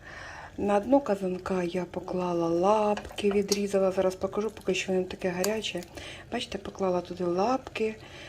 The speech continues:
поклала туди шкіркою донизу. Трошки залишила. І зараз вона на, на маленькому вогні в мене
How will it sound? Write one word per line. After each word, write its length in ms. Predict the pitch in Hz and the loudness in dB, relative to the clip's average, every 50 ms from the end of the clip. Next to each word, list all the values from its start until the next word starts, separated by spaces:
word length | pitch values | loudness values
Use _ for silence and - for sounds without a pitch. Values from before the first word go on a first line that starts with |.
| - - - - | -18 -18 -10 -4
поклала 640 | - 196 185 190 - 202 208 208 208 202 196 190 | -2 -2 0 0 0 2 4 4 6 6 6 4
туди 720 | 190 196 - - 196 190 - - 202 202 202 196 190 - - | 4 0 -2 -6 -6 -4 0 2 4 6 6 6 4 4 2
шкіркою 560 | - - - - 214 226 220 - 214 220 214 | 0 0 0 0 -2 -2 -2 -4 -4 -4 -2
донизу. 600 | 196 233 240 226 202 180 170 170 165 170 - 165 170 - - - - - - - - 196 196 - - - | -2 -2 0 2 4 4 4 4 4 0 -4 -6 -8 -8 -10 -18 -20 -20 -20 -18 -14 -14 -14 -14 -14 -12
Трошки 400 | - - 190 180 - - - 185 | -6 -4 -2 -2 -2 -4 -6 -6
залишила. 580 | 180 - 180 190 226 277 294 - - 180 170 175 180 - - - - - - - - - - - - | -4 -2 -2 0 2 2 2 2 0 -2 -2 -4 -4 -8 -12 -12 -12 -12 -12 -12 -14 -14 -16 -14 -10
І 100 | - 208 | -8 -8
зараз 420 | 196 - - 269 302 320 311 277 - - - | -4 0 2 2 4 4 2 2 0 -4 -6
вона 220 | 196 190 202 208 | -6 -4 -2 0
на, 160 | 202 185 180 | 2 2 0
на 340 | 180 170 - - 190 190 185 | 0 0 0 -2 0 0 0
маленькому 540 | 180 180 185 190 190 190 185 147 - 185 180 | 0 0 0 0 -2 -2 -4 -6 -6 -6 -6
вогні 400 | 175 185 175 175 196 240 285 302 | -6 -6 -8 -4 2 6 6 6
в 80 | 254 | 6
мене 280 | 196 190 202 214 220 226 | 4 0 -4 -4 -6 -10